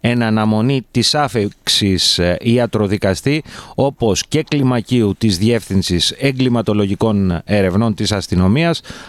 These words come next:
από την Αθήνα, α, που θα πραγματοποιήσουν από κοινού,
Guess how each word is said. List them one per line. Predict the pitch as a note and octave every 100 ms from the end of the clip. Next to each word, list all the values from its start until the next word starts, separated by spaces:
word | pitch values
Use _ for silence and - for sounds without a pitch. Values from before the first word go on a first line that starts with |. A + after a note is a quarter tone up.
| - -
από | D#3 - A#2
την | G#2 C#3
Αθήνα, | - D#3 E3+ - - - -
α, | - G#2+ G#2
που | - E3+ -
θα | C3+ A#2+
πραγματοποιήσουν | B2+ A2 G#2+ F#2+ E2+ G#2 B2+ - B2+ A#2 -
από | C3+ - D#3
κοινού, | - G2 G2 C3+ C#3